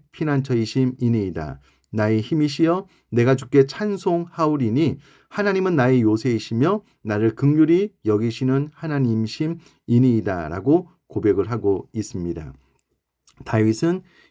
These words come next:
이 고백 끝에 결국은 미갈의 도움을 통해서 탈출에 성공하기는 합니다. 그러나 분명한 사실은 이 시를 지을 때만 해도 여전히 위기 상황 가운데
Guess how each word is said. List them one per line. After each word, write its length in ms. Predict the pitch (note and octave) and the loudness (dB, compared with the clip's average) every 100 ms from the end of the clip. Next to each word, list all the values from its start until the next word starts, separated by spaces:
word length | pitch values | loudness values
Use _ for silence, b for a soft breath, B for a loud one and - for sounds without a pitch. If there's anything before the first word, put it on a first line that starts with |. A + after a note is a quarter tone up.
| - | -6
이 220 | A2 G#2+ - | -2 -2 -4
고백 400 | G#2 A2 G#2 - | -2 0 0 -2
끝에 640 | E3+ - A2+ A2 G2 - _ _ - | -2 -2 -2 0 -2 -8 _ _ -2
결국은 560 | A2+ G#2+ B2 F#3+ A3 b b b - | 0 2 4 4 2 b b b -6
미갈의 500 | G#2+ B2+ F3+ F#3 E3 | 0 2 2 0 0
도움을 360 | A2+ A2+ G#2 | 0 0 -2
통해서 600 | - G#2 G2+ G2+ F3 G3+ _ _ - | -4 -4 -4 -2 -4 -4 _ _ -10
탈출에 680 | - F3+ - C3+ C3 C#3 - - | -4 -4 0 2 4 2 -6 -20
성공하기는 920 | - A3 G3+ F#3+ B2 F#2+ G2+ G#2 A#2 _ | -8 -6 -4 -2 -4 -2 -4 -4 -8 _
합니다. 520 | D#3+ C3+ F#2+ D#2+ D2 _ _ | -2 0 0 -4 -10 _ _
그러나 260 | - G#2+ A#2 | -4 -2 0
분명한 380 | A#2+ B2+ C3+ C#3 | 2 4 4 2
사실은 480 | C3 A2 D3 G3+ G#3+ b b b | -2 -4 -2 -2 -4 b b b
이 240 | C#3 G3 | -2 -2
시를 500 | F#3+ G#3 F#3+ G3 G3+ _ | -4 4 6 6 4 _
지을 360 | - C3 C3+ C3 | 0 4 4 2
때만 420 | B2+ A#2+ A#2+ A#2 F#3 | 0 0 -2 -4 0
해도 360 | E3+ G#3 A#3+ _ - G#2+ | 6 6 4 _ -6 -2
여전히 460 | G#2+ B2 D#3 G#3+ b b b | 0 0 0 -2 b b b
위기 420 | A2+ C#3+ F3+ A#3 | 0 2 2 0
상황 420 | G#3+ F#3 D3 C#3 | -2 -4 -2 0
가운데 500 | A2+ G#2 G#2 A#2 A2+ | 0 -2 -2 0 0